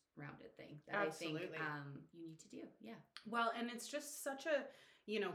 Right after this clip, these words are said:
Speaker 2: courtesy to be able to extend to the people that you're with and the people you're trying to communicate with to be conscious of the fact that you are trying to communicate something and you are trying to help them understand and you are trying to be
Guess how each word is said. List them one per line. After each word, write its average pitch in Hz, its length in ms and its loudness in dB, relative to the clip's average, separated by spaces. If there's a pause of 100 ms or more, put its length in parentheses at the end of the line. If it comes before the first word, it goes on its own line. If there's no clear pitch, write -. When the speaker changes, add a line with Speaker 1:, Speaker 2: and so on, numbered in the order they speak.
Speaker 2:
courtesy 214 720 2
to 190 80 -6
be 175 140 -2
able 170 160 -2
to 208 160 -2
extend 180 720 0
to 180 160 -4
the 160 80 -6
people 196 340 -4
that 160 180 -2
you're 160 220 -6
with 175 300 -2
and 165 120 -8
the 156 60 -6
people 175 260 -8
you're 165 120 -2
trying 175 320 -4
to 185 100 -6
communicate 180 600 -4
with 160 220 -6
to 165 280 -2 (480)
be 269 160 2
conscious - 880 -2 (140)
of 180 400 4
the 185 80 4
fact 165 380 2
that 156 140 -4
you 185 120 0
are 196 80 6
trying 214 420 2
to 226 140 -4
communicate 202 640 0
something 143 560 -6
and 165 120 -4
you 165 140 0
are 165 140 0
trying 196 320 0
to 208 100 -4 (100)
help 190 220 0
them 190 140 0
understand 165 840 -4
and 160 100 -6
you 156 80 -8
are 160 100 -6
trying 185 360 0
to - 100 -6
be 185 140 -4